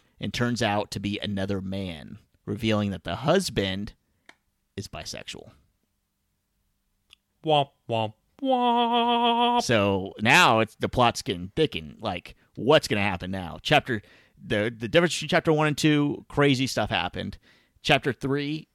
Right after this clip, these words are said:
Speaker 1: I'm telling you, if you guys haven't seen chapter three, if you wanna wait until my synopsis, or if you wanna wait, if you wanna watch it now and then listen to my synopsis later. But, uh, chap-,
Speaker 2: So,
Speaker 1: chapter two is amazing.
Speaker 2: Dale,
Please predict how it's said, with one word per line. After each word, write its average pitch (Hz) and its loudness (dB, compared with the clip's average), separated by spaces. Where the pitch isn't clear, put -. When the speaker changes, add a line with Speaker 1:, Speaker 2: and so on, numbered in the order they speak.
Speaker 1:
I'm 110 -2
telling 127 0
you, 127 -2
if 107 -4
you 107 -8
guys 110 0
haven't 110 -4
seen 113 -6
chapter 113 -2
three, 139 -2
if 110 -10
you 104 0
wanna 101 0
wait 120 4
until 113 -2
my 107 -2
synopsis, 175 -2
or 131 2
if 127 0
you 127 2
wanna 117 2
wait, 110 -4
if - -4
you 117 -2
wanna 107 -2
watch 120 2
it - -10
now 165 0
and 127 2
then 101 0
listen 104 -4
to 95 -8
my 92 -4
synopsis 85 -8
later. 85 -12
But, 101 -4
uh, 92 -6
chap-, 120 0
Speaker 2:
So, 208 0
Speaker 1:
chapter 104 -10
two 98 -8
is 92 -8
amazing. 90 -14
Speaker 2:
Dale, 196 0